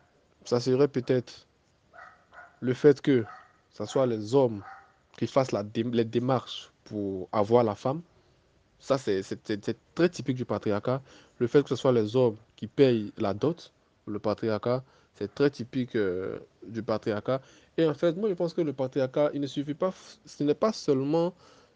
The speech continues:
euh, le rôle du dirigeant, en fait. Il y a aussi les rôles qui sont associés à chacun. Vous voyez, le garant de la sécurité, euh, du foyer, par exemple,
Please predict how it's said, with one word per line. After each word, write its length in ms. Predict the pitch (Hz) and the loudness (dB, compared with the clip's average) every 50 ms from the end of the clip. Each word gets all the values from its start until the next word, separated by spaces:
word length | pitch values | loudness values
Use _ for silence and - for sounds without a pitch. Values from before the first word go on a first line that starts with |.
| _ _ _ 139 | _ _ _ 2
euh, 580 | 135 127 123 123 120 120 120 113 113 113 117 123 - _ _ _ _ _ _ _ _ _ _ _ _ - | 4 6 8 8 8 6 6 6 4 2 0 -2 -8 _ _ _ _ _ _ _ _ _ _ _ _ -2
le 140 | 131 131 | 2 2
rôle 340 | 127 120 127 151 156 160 156 | 2 4 6 8 8 8 6
du 100 | 131 120 | 2 -4
dirigeant, 640 | 113 113 - - 131 131 127 131 131 127 151 180 170 | -8 -8 -8 -6 -4 -4 -2 -2 -4 -4 -2 -4 -4
en 80 | 143 123 | -4 -4
fait. 220 | - - 120 113 - _ _ _ _ _ _ - | -4 -4 -4 -4 -4 _ _ _ _ _ _ 0
Il 40 | 135 | 2
y 20 | |
a 40 | 135 | 2
aussi 240 | 139 131 - 208 185 | 2 0 -2 -2 -2
les 220 | 156 139 127 123 | 0 2 2 2
rôles 400 | 113 107 117 151 202 220 240 240 | 0 -2 -2 -2 0 0 0 0
qui 120 | - - 127 | -2 -6 -6
sont 220 | - - 151 156 - - | -4 -2 -2 -2 -2 -4
associés 800 | 147 123 123 - - 139 123 - - - - 156 151 160 170 170 _ _ _ _ _ _ | -6 -6 -6 -6 -8 -10 -10 -10 -10 -2 0 2 2 2 0 -4 _ _ _ _ _ _
à 120 | 117 110 | -6 -6
chacun. 420 | 110 - 123 117 113 - 127 113 104 104 - _ _ _ _ _ _ _ | -4 -4 -4 -4 -2 -4 -4 -4 -4 -8 -12 _ _ _ _ _ _ _
Vous 80 | 139 117 | -4 -2
voyez, 220 | 107 113 123 127 - - - _ _ _ _ _ _ _ | 0 0 0 -2 -6 -12 -20 _ _ _ _ _ _ _
le 160 | - 123 123 120 | 0 2 2 2
garant 600 | 120 120 131 120 123 127 139 147 143 131 117 113 - _ _ _ - - | 4 4 4 4 6 4 2 0 0 -2 -4 -6 -12 _ _ _ -8 -2
de 80 | 120 | 0
la 120 | 117 117 113 | 0 0 0
sécurité, 800 | - - - 123 - - 117 117 117 117 - - 139 139 143 147 _ _ _ _ _ _ _ _ _ _ _ _ _ _ _ _ _ - | -2 -6 -8 -6 -4 -6 -6 -4 -6 -6 -4 -2 -2 -2 -2 -4 _ _ _ _ _ _ _ _ _ _ _ _ _ _ _ _ _ -8
euh, 460 | 120 117 117 117 110 110 107 104 101 - - - | -2 2 4 4 4 4 2 0 -2 -4 -8 -8
du 140 | 120 120 | -6 -6
foyer, 260 | 117 - - 120 123 127 | -2 2 4 4 4 4
par 180 | - 120 113 | 4 2 2
exemple, 380 | 110 107 107 113 110 101 - | 2 0 0 0 -2 -2 -4